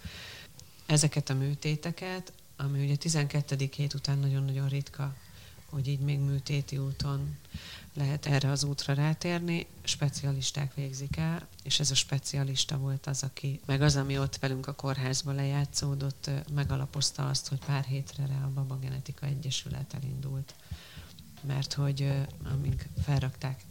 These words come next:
nekem a tágítót, és sírtam, akkor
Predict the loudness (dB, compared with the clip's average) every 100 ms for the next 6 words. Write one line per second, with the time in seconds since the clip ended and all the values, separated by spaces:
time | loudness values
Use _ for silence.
0 | -4 -2 -2 -4 -2 -2 0 -2 -4 -6
1 | -6 -6 0 2 4 2 0 -4 -4 -6
2 | -12 -16 -14 -16 -16 -10 -8 -4 -2 -2